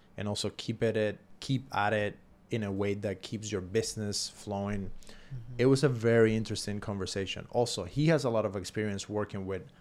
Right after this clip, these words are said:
Speaker 1: high-level celebrities. And we got, on the episode, we got into that idea of how much of it is a character that, that those people c-, build and, and show off, and
Speaker 2: Mm-hmm.
Speaker 1: how much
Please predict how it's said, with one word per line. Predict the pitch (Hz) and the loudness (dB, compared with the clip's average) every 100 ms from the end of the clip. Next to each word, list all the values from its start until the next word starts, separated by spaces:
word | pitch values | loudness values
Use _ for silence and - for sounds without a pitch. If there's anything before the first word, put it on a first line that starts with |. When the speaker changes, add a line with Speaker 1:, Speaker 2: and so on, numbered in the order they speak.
| - | -16
Speaker 1:
high-level | - 110 107 107 101 107 98 92 | 0 2 4 2 0 -2 -4 -6
celebrities. | - 98 95 92 87 - - - - - - - - | -6 -4 -2 -4 -8 -12 -14 -16 -20 -20 -20 -20 -6
And | 104 101 95 92 - - - | -4 -2 -4 -8 -12 -20 -14
we | 110 110 117 113 | -6 0 0 0
got, | 120 117 107 - | 0 2 4 2
on | 107 107 | -4 -4
the | 101 95 | -2 0
episode, | 117 123 113 101 | 2 2 0 0
we | 104 | -2
got | 107 107 107 | 0 0 2
into | 110 101 92 | 0 -4 -6
that | 95 90 | -4 -2
idea | 92 90 104 104 95 - | -4 -6 -6 -4 -2 -4
of | 101 95 87 - - - - - - | -4 -4 -6 -12 -20 -20 -20 -20 -18
how | - 123 | -4 0
much | 139 139 127 | 2 2 2
of | 135 120 | 0 0
it | 110 - | -2 -2
is | 107 98 | -4 -4
a | |
character | 87 - 110 107 127 156 156 | -6 -4 0 0 0 0 0
that, | 120 113 95 120 | 0 -2 -4 -8
that | 107 92 | -6 -6
those | 98 104 | -2 -4
people | - 117 110 107 - | -4 -6 -4 -6 -8
c-, | - - 117 104 | -18 -14 -10 -6
build | 107 104 131 180 - - | 0 2 0 -2 -12 -10
and, | 101 101 90 - - - | -6 -6 -8 -12 -20 -12
and | 98 95 | -10 -6
show | - 107 104 | -4 -2 -2
off, | 95 113 - - - - - - | 0 0 0 -6 -20 -20 -20 -8
and | - 127 | -4 -4
Speaker 2:
Mm-hmm. | 127 | -6
Speaker 1:
how | - 120 | -2 0
much | 123 120 - | 0 0 -4